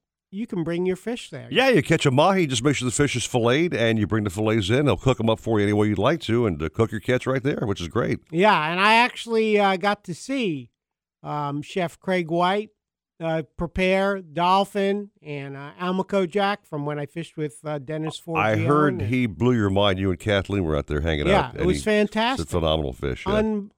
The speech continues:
Speaker 1: Unreal. I mean, you think, "Ah, pub, you know, food should be okay." It's like upper level, you know.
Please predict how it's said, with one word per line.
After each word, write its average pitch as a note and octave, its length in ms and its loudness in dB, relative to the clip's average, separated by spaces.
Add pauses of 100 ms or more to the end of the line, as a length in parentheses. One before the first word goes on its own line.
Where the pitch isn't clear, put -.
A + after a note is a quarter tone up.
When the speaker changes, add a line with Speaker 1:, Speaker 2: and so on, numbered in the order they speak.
(140)
Speaker 1:
Unreal. A3+ 340 -2
I A3 140 0
mean, G#3+ 320 4
you G#3 100 0
think, C4+ 340 -4
"Ah, D4 220 0
pub, G#3+ 560 -2 (640)
you D#4 100 -8
know, B3 160 -2
food A#3 420 -6
should F#3 240 -6
be F#3 180 2
okay." F3 580 -4
It's - 360 -10
like E3 420 -6 (480)
upper E3 720 0
level, D#3 800 0
you D3+ 220 -6
know. C3 420 -10